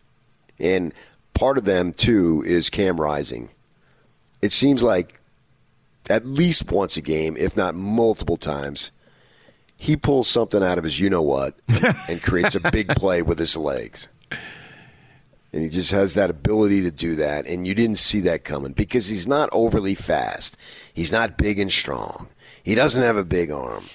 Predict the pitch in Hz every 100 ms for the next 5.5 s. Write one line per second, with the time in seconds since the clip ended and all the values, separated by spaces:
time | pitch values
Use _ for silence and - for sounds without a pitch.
0 | - 123 143 135 101 87 107 120 104 87
1 | 76 80 71 69 71 - 69 65 67 92
2 | 117 113 92 87 85 80 73 65 64 -
3 | - - - _ _ _ _ _ _ _
4 | _ _ _ _ _ _ _ _ _ _
5 | _ _ - 55 57